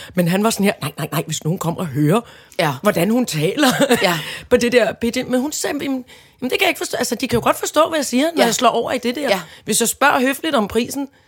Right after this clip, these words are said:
Speaker 1: på mit almindelige dumme
Speaker 2: Ja.
Speaker 1: amerikanske,
Speaker 2: Men det
Speaker 1: så gider de ikke høre efter. Men så snart jeg begynder at
Speaker 2: Ja,
Speaker 1: tale
Speaker 2: ja, ja.
Speaker 1: kinesisk eller noget,
Speaker 2: Ja.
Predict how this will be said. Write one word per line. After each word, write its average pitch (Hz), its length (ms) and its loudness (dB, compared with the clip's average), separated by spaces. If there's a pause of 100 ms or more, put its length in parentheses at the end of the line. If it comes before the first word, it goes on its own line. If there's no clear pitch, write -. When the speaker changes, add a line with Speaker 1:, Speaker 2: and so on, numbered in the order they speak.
(280)
Speaker 1:
på 233 80 2
mit 220 160 4
almindelige 214 420 0
dumme 175 240 2
Speaker 2:
Ja. 285 60 4
Speaker 1:
amerikanske, 196 560 -2 (500)
Speaker 2:
Men 220 140 0
det 294 160 2
Speaker 1:
så 262 80 2
gider 294 220 2
de 247 80 2
ikke 247 160 0
høre 240 100 6
efter. 254 280 0
Men 220 140 2
så 226 180 4
snart 226 260 6 (220)
jeg 339 160 4
begynder 285 180 4
at 214 100 4
Speaker 2:
Ja, 214 100 4
Speaker 1:
tale 311 140 4 (160)
Speaker 2:
ja, 381 60 6
ja. 196 60 2 (280)
Speaker 1:
kinesisk 415 800 4
eller 277 140 4
noget, 311 180 4
Speaker 2:
Ja. 381 140 4